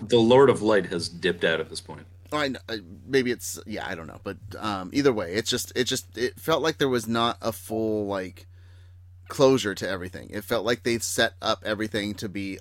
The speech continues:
Speaker 2: opened back up if they wanted to. And that's, that's the feeling I got from it.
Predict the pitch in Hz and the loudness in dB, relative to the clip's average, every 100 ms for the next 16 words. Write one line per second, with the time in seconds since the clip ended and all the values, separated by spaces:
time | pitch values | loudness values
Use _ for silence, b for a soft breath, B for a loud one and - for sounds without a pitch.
0 | - 123 123 117 110 107 107 101 98 104 | -2 0 0 0 0 0 -2 -6 -6 -6
1 | 95 101 104 87 - - - b b b | -4 -2 -2 -4 -12 -16 -20 b b b
2 | b b b - 92 98 117 95 - 101 | b b b -12 -4 2 2 0 -4 -4
3 | 104 - 110 110 101 90 87 82 - - | -4 -6 -4 -2 -2 -4 -6 -8 -10 -12
4 | - | -16